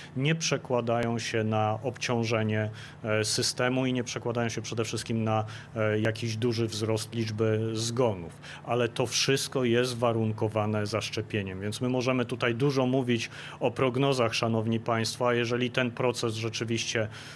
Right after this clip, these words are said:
nie będzie kontynuowany dynamicznie, to fundujemy sobie większe ryzyko.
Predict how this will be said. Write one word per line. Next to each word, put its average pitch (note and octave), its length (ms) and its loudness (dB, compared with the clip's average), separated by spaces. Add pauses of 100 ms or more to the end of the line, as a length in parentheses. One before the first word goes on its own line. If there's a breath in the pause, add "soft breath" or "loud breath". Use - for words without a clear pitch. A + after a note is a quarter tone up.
(140 loud breath)
nie C3 140 2
będzie B2 340 2
kontynuowany A#2+ 840 2
dynamicznie, B2+ 600 0
to D3 120 0
fundujemy B2+ 720 2
sobie A2+ 500 2 (140)
większe G#2 440 -4
ryzyko. F2 400 -6